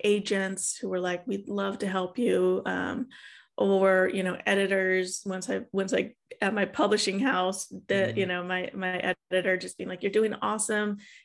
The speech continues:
Speaker 1: keep it up," you know, like, "This, I know this is a hard process. Don't take it personally. You don't have to accept our edits.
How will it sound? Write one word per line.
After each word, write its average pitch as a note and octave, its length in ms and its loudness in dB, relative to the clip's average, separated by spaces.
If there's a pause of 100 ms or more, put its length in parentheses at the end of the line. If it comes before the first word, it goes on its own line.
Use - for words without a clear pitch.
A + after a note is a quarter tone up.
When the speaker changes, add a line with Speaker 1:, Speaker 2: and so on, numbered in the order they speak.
Speaker 1:
keep - 200 -4
it - 120 2
up," G#3+ 400 4
you G#3 220 4
know, F#3+ 260 4
like, F3+ 420 -2
"This, F#3+ 300 -8
I F#3 80 0
know F3+ 180 0
this G#3 180 -4
is G3+ 120 -6
a G3+ 80 -2
hard G#3 400 0
process. F#3+ 540 -2
Don't F3 260 -10
take G3+ 200 -2
it - 140 -4
personally. F#3+ 520 -2
You F#3 120 -2
don't F3 240 -6
have F#3+ 220 -6
to G#3 140 -2
accept G3 580 -6
our F#3+ 240 -2
edits. G3 680 -2